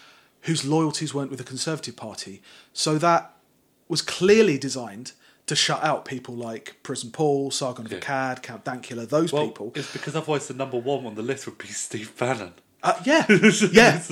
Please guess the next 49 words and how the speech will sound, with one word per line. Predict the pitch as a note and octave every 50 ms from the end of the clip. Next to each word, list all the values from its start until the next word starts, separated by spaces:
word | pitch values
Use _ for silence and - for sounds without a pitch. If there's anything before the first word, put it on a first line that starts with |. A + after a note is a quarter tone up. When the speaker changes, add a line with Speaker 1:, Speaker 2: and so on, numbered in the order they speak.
| - -
Speaker 2:
That's | G#3+ G#3+ F3+ - G#3 F3 - -
the | F3+ F3
thing. | G3+ F#3+ E3+
You | D#3+ D#3
can't. | - F#3 F3 E3 - - - - - -
It's | - -
like, | F3+ F3 E3+ - - - - -
"Oh | G3 G3+ G3 F3+ D#3+ D#3+
no, | D#3+ G3 G3 F#3 E3+ E3
I | E3+ D#3+
finished | - - G3 G3 G3 F3+ -
this | - E3 - -
list | F3+ F#3 F3 - - -
and | D#3
it | D#3+ E3
looks | F3+ F#3+ F#3 F#3 - -
real | E3 D#3 D3
good," | D3 - F#3+ F3+ E3 - -
but | E3+ D#3+ D#3+ D3 - - _ _ _ _ - - - - - - - - -
and | - F#3+ E3+
Speaker 1:
It's | D#3+ -
Speaker 2:
it's | -
kind | D#3+ F3 G3+ G3 E3+
of | -
true, | G#3+ F#3
Speaker 1:
accurate. | C#3+ C3+ - -
Speaker 2:
but | - D#3+
it's, | F3 F3 - - - - -
it's | - E3+ E3 E3 - -
full | - - - D3 G3+ A#3 G3+
of | - -
people | C#3+ C3 A#2+ - A#2+
who | A#2
don't | A2+ B2+ B2 A#2+
think | C#3 - -
the | A2
Holocaust | G2 A#2+ E3 F3 E3+ - G2 G2 - -
happened, | A2 G#2 G2 - C3+ C3+ -
so | - C#3+
it | C#3 C#3+
makes | F3 F#3 G#3
Speaker 1:
Yeah. | A3+
Speaker 2:
this | G3 G#3 -
list | F3 F#3 F3+ - -
look | C#3+ -
kind | - E3 D#3+ C#3
of | B2+ B2 B2
insane. | A#2+ - C#4 - D#4 C#4 A3+ F3+ -
Speaker 1:
<laughs> | - -